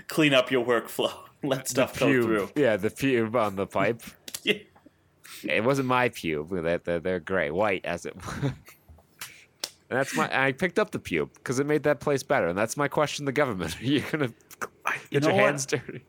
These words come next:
Speaker 1: Thinking on it, it had to have been. I'll, I, I bet it was a lot improvised, be, improvised because it reminds me of Best in Show. It was that kind of, like,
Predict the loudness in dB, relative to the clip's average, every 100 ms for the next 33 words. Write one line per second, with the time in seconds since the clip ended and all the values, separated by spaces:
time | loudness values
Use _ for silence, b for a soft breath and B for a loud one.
0 | _ _ -14 -2 -2 2 2 2 2 4
1 | 4 4 2 0 2 2 2 0 0 -2
2 | -2 -2 0 0 4 4 4 0 0 0
3 | 2 0 -6 -6 -4 -4 -8 -10 -10 _
4 | _ -4 -4 -2 0 0 0 -4 2 2
5 | 0 -6 b b b b b _ 0 0
6 | -2 -2 2 2 2 0 2 0 2 0
7 | 0 -6 -8 -6 -4 -4 -6 _ _ _
8 | _ _ -2 0 2 2 0 -4 -10 -10
9 | 0 2 2 0 -2 -2 -4 -2 0 0
10 | -2 -12